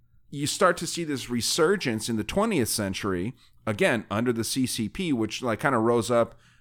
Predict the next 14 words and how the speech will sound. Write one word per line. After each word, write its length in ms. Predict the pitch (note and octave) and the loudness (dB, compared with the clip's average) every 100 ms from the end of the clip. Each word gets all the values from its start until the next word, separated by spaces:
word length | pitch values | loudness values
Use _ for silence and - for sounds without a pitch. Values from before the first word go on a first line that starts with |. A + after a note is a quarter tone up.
| _ _ B2 | _ _ -6
in, 320 | A#2+ A2 A2 | -4 -2 -2
uh, 400 | G#2 F#2 F2+ B1 | 0 0 -2 -2
I 80 | G#2 | -4
think 240 | - - | -2 -2
it 20 | |
was 160 | B2+ F#2+ | 0 0
nineteen 520 | A2+ A#2 A#2 C3 A#2+ | 2 0 0 -2 -2
forty-nine. 800 | - A#2+ G#2 F#2+ G#2+ A#2+ F2 D#2+ - - - _ - | 0 -2 -2 -2 -2 -2 -4 -6 -14 -20 -20 _ -6
And 420 | C3+ C#3 C3+ B2+ - _ | -2 0 -2 -4 -12 _
most 520 | A#2 B2 C#3 E3+ - | 0 2 2 2 0
of 160 | E3+ C#3 | 0 0
these 200 | C#3 A2+ | -4 -4
triad 460 | - C3 C3 A#2+ | 0 0 0 -2
societies 1000 | - A2 - B2 D3+ B2 F#2 E2+ G#2 - | -4 -6 -4 -2 -2 -2 -2 -4 -6 -10